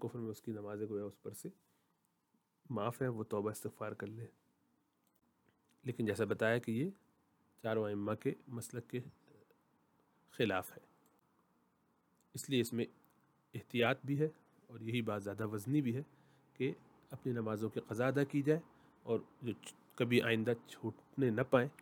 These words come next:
اور اگر چھوٹ جائے تو پھر فوراً ادا کی جائے۔ غفلت کی زندگی گزارنا یہ کوئی دانش مندی نہیں، یہ قرض ہے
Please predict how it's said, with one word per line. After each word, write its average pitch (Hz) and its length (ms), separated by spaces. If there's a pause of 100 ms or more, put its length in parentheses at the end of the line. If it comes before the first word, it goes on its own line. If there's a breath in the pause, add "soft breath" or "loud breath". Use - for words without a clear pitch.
(360 loud breath)
اور 143 140
اگر 160 160
چھوٹ 151 300
جائے 131 160
تو - 100
پھر 139 200
فوراً 110 400
ادا 104 180
کی 110 200
جائے۔ 104 180 (840)
غفلت 120 280
کی 127 80
زندگی 113 340
گزارنا 104 440 (600)
یہ 120 120
کوئی 113 160
دانش 104 320
مندی 104 280
نہیں، 98 200 (1300)
یہ 110 120 (100)
قرض 139 260
ہے 156 120